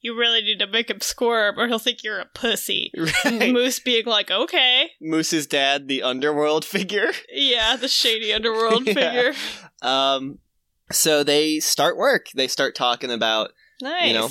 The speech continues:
Speaker 2: everything. We just kind of get, like, a zoom out as they start talking about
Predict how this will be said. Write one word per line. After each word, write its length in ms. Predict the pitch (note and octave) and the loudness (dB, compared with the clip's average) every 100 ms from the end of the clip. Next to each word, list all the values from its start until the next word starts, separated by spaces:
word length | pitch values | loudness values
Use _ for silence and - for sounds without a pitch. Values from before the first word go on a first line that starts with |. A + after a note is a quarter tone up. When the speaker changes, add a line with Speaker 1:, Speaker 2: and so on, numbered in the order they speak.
| - | -4
Speaker 2:
everything. 440 | - C#3 C3 G#2+ G2+ | -2 -2 -2 -4 -2
We 100 | A2+ | -2
just 160 | A2 | -2
kind 160 | - A#2+ | -2 -2
of 80 | G#2+ | -2
get, 140 | G2 | -2
like, 160 | G#2+ A#2 | -2 -2
a 100 | A#2 | -2
zoom 400 | G2+ B2 C3 A#2+ | -2 0 0 0
out 420 | A2 A#2 A2+ - - | 0 2 0 -2 -2
as 260 | A#2 A2 | -2 -2
they 160 | A2+ G#2+ | -2 -2
start 300 | - A#2+ G2+ | -2 -2 -2
talking 420 | A2+ G2+ G2+ G#2 | -2 -4 -2 -6
about 380 | G2+ G2 G2 F#2+ | -4 -4 -4 -8